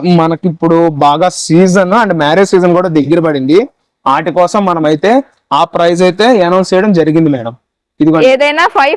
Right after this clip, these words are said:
Speaker 2: ఫార్టీ నైన్ అండి.
Speaker 1: ఫైవ్ ఫార్టీ నైన్.
Speaker 2: సూపర్.
Speaker 1: ఇందులో స్మాల్ బోర్డర్స్ కూడా మనకైతే వస్తాయండి. ఇదిగోండి. స్మాల్ బోర్డర్స్, కాంట్రాస్ట్, ఇట్లా ఐటమ్ అయితే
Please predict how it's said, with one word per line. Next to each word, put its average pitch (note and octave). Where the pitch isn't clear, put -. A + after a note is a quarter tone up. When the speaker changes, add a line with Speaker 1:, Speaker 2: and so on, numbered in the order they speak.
Speaker 2:
ఫార్టీ C4+
నైన్ B3
అండి. G#3+
Speaker 1:
ఫైవ్ F3+
ఫార్టీ E3+
నైన్. C#3
Speaker 2:
సూపర్. -
Speaker 1:
ఇందులో F3
స్మాల్ F3
బోర్డర్స్ F3
కూడా F#3
మనకైతే D#3
వస్తాయండి. B2+
ఇదిగోండి. A2+
స్మాల్ D3
బోర్డర్స్, C3
కాంట్రాస్ట్, C#3+
ఇట్లా D#3
ఐటమ్ F3
అయితే E3+